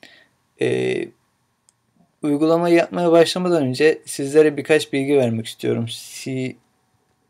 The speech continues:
hatta programlama ile ilgili birkaç bilgi vermek istiyorum.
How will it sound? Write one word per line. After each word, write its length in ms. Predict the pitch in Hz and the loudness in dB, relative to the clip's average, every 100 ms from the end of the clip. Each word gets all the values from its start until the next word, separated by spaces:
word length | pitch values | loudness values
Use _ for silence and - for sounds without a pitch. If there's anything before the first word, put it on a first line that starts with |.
| _ _ _ _ _ _ _ - - | _ _ _ _ _ _ _ -16 -12
hatta 400 | - 139 - 127 | -10 -4 0 0
programlama 720 | 117 143 139 139 139 143 156 165 | 2 2 4 2 0 0 0 2
ile 200 | 139 120 | 2 0
ilgili 300 | 120 127 117 | -2 -4 -6
birkaç 360 | - 147 - | -8 -8 -6
bilgi 260 | 135 135 135 | -6 -2 0
vermek 280 | 113 120 117 | 0 -4 -12
istiyorum. 440 | - - - | -12 -10 -10